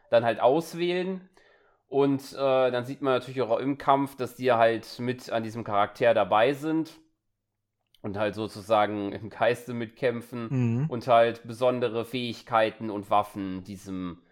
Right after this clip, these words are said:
Speaker 1: Ringträger dann gewähren.
Speaker 2: Mhm.
Speaker 1: Das ist zum Beispiel bei
Speaker 2: <clears throat>
Speaker 1: Marth, das sieht man schon direkt, dass er dann, äh, beispielsweise Alea dann sein, äh, ich glaub, das ist sein Rapier, glaub ich,
Speaker 2: Rapier,
Speaker 1: direkt
Speaker 2: genau.
Speaker 1: gibt, also
Speaker 2: Mhm, genau.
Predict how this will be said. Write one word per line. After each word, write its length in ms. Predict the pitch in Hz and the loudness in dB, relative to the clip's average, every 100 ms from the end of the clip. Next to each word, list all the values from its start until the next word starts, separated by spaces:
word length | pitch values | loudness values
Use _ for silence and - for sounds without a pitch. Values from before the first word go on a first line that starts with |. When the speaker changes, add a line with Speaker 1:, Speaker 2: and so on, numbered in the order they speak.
| _ _ _ | _ _ _
Speaker 1:
Ringträger 800 | - 113 107 95 117 101 98 92 | -8 -6 -6 -6 -4 -2 0 0
dann 220 | 92 95 | -2 -6
gewähren. 640 | 90 92 90 90 82 80 78 | -8 -8 -6 -6 -6 -10 -6
Speaker 2:
Mhm. 460 | 123 113 107 151 160 _ _ _ _ _ _ _ _ _ _ | -4 -2 -2 -4 -8 _ _ _ _ _ _ _ _ _ _
Speaker 1:
Das 80 | 113 | -18
ist 220 | 107 - | -16 -12
zum 100 | 135 | -2
Beispiel 460 | 117 120 120 - 127 | 4 4 4 -4 0
bei 260 | 117 110 160 | 2 6 4
Speaker 2:
<clears throat> 0 | |
Speaker 1:
Marth, 540 | 117 113 127 143 - | 4 4 4 2 -2
das 120 | 117 | -12
sieht 200 | 131 117 | -12 -8
man 180 | 120 117 | -4 -4
schon 240 | - 120 | -2 -2
direkt, 340 | 110 104 117 - | -2 -2 -2 0
dass 160 | 104 | -4
er 160 | 90 110 | 2 2
dann, 320 | 104 107 107 | 4 2 2
äh, 260 | 104 98 98 | -2 -2 0
beispielsweise 720 | 101 104 - 110 113 104 104 | 0 0 -2 -6 -2 0 0
Alea 440 | 85 104 104 110 107 | 0 0 2 2 2
dann 200 | 101 98 | 0 -2
sein, 420 | 107 101 101 101 | 2 2 2 -2
äh, 440 | 101 98 95 95 90 - _ _ _ _ | -4 -2 0 0 -2 -6 _ _ _ _
ich 60 | - | 0
glaub, 160 | 107 | 0
das 140 | 101 104 | 0 -14
ist 140 | 98 | -2
sein 460 | 123 110 110 107 107 | 4 6 4 0 -4
Rapier, 720 | 104 101 101 - 120 139 160 | -6 -6 -6 -8 -6 -2 0
glaub 260 | 147 147 | 4 2
ich, 60 | 139 | 2
Speaker 2:
Rapier, 160 | 127 143 | 0 4
Speaker 1:
direkt 180 | 147 131 | 4 6
Speaker 2:
genau. 260 | 139 131 | 4 2
Speaker 1:
gibt, 100 | 127 | 2
also 260 | 135 131 135 | 0 2 0
Speaker 2:
Mhm, 140 | - | 0
genau. 320 | 120 127 120 | 2 2 0